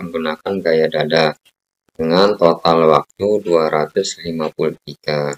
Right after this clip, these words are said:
Kalau kita coba-coba tadi di kemu-, tiga kemungkinan yang di awal itu, yang didapatkan total waktu yang paling minim adalah dua ratus lima puluh sembilan,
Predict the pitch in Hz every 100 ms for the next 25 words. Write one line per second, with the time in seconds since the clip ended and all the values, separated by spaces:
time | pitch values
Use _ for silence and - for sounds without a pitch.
0 | _ _ _ _ _ _ _ 82 85 87
1 | 87 85 87 85 87 87 - 120 110 98
2 | 95 92 85 87 85 82 - 85 80 _
3 | - 82 82 85 80 85 82 80 78 80
4 | 78 78 85 113 113 - 110 117 120 -
5 | - _ _ _ _ _ - 92 85 85
6 | 85 85 80 85 - - 101 107 113 90
7 | - 85 82 80 - 82 - 82 82 80
8 | 92 104 85 82 85 98 101 90 82 80
9 | 78 - - - - 85 80 - 76 -
10 | 82 85 85 78 71